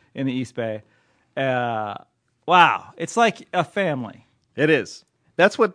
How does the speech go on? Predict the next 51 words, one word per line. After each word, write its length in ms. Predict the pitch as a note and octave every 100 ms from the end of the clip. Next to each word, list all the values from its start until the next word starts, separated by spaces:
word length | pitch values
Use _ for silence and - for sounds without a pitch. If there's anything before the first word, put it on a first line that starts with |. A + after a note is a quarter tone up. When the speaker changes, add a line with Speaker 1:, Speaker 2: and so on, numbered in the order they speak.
| D3
Speaker 2:
that's 200 | F3+ F#3+
what 100 | G3+
the 60 |
T 180 | D#3+ D#3+
V 140 | C#3 C3
T 240 | C3 B2
M 120 | A2
is 120 | G#2
all 160 | G2 F#2+
about. 240 | F2 D#2
It's 40 | A2+
Speaker 1:
Now, 120 | F#3+
Speaker 2:
sort 120 | G#3+
Speaker 1:
I 40 | D3+
Speaker 2:
of 60 |
a 20 | -
podcasting 720 | E3 E3+ D#3+ C#3+ - C3 A#2
family. 460 | B2 A#2 A#2 A#2
We're, 200 | G#2+ G#2 -
we're 140 | A2+
gathered 400 | G#2 B2 C3+ C3+
around 300 | A#2+ A#2+ A#2
the 100 | G#2
hearth 420 | G2+ - A2 G#2 -
right 180 | G#2+
now, 240 | F#2 G2 - - - G#3 -
Speaker 1:
<laughs> 440 | E3+ F#3 G3 F#3+ F#3 - G#3
Speaker 2:
yelling 300 | D#3 D#3+ D#3
at 60 |
each 180 | D3 -
other 300 | B2+ B2 A#2
and 140 | A2 G2+
drunk. 200 | G2+ - -
Speaker 1:
<laughs> 400 | F3 - A3+ F3+
Drunk. 240 | F#3 D3+
Speaker 2:
Oh, 160 | D#3 D#3+
excuse 300 | D#3+ D#3 A#2+
me. 60 |
Speaker 1:
And 60 | A2+
Speaker 2:
That 60 | C3+
was 100 | E3+
Speaker 1:
shorty 60 |
Speaker 2:
my 100 | D#3+
Speaker 1:
roads. 160 | D#3+ D#3+
Speaker 2:
visit 120 | D#3
to 60 | D3+
my 160 | C#3
family 380 | B2+ - A#3+ A3
Speaker 1:
<laughs> 40 | A3+
Speaker 2:
recently. 280 | - - -
Speaker 1:
Oh, 480 | F3+ E3+ D#3 C#3+